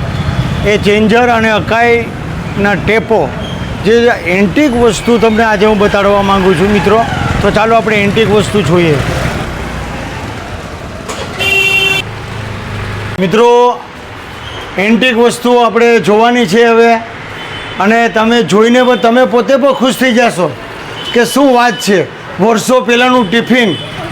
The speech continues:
ટિફિન પણ એવું કે જો તમારે દાળ ભાત શાક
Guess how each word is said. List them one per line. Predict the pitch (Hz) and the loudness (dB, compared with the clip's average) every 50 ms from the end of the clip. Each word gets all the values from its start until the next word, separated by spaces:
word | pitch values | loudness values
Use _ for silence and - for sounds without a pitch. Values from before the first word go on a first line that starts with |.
| - - - | -8 -4 0
ટિફિન | 220 226 - 208 277 269 262 | 0 2 2 2 2 2 2
પણ | 240 285 277 | 2 2 2
એવું | 277 277 285 294 277 220 147 - - - - - - - - - - - - - | 4 4 4 4 4 2 0 -2 -6 -12 -12 -12 -12 -12 -12 -12 -12 -12 -10 -2
કે | - 226 233 | 2 2 2
જો | 220 190 240 247 247 | 4 4 2 2 2
તમારે | - 247 240 240 240 247 254 254 254 254 254 254 247 | 2 0 0 2 2 2 2 2 2 2 2 2 0
દાળ | 226 208 214 208 208 | 0 0 0 0 0
ભાત | 160 208 226 220 - - | 2 0 0 0 0 0
શાક | 226 226 220 190 | 0 2 2 0